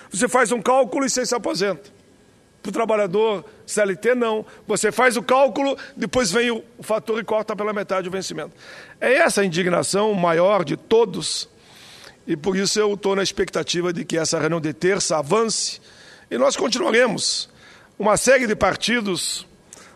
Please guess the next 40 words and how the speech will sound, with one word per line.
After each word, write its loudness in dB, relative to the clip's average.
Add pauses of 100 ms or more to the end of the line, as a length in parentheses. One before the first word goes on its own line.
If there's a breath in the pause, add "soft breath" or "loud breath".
(240 loud breath)
tomaram 6
uma 2
posição 0
que -2
não 4
deixarão 2
votar 4
o 4
orçamento. -4 (880 soft breath)
E -6
eu, 0
claro 2
que -4
eu 0
estou, -2 (140)
não -4
na -4
visão -4
do 0
pa-, -4
como -2
partido, -4
mas -4
como -4
individualmente, -2 (280 loud breath)
eu 0
estarei 0
lá 2
também -2
pra 0
pedir -2
a 0
verificação, -2 (560 loud breath)
pra 4
não 2
permitir -2
que -6
se -4
vote 0
nada 4